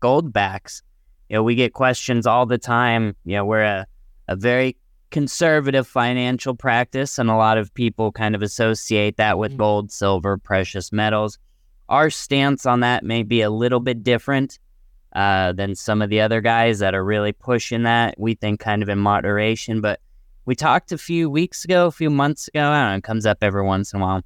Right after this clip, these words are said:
Speaker 1: about gold backs, which is a,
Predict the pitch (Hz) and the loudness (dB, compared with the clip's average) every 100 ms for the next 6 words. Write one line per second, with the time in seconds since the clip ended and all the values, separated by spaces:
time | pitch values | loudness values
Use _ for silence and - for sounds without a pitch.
0 | - - - _ - - _ - 123 123 | -10 -20 -20 _ -20 -20 _ -2 2 2
1 | 101 113 143 - 98 85 - - _ _ | 2 2 4 2 0 -2 -4 -16 _ _
2 | - - - - - 101 120 110 98 107 | -20 -20 -20 -16 -6 -2 2 2 4 2
3 | 101 98 95 | 2 2 -2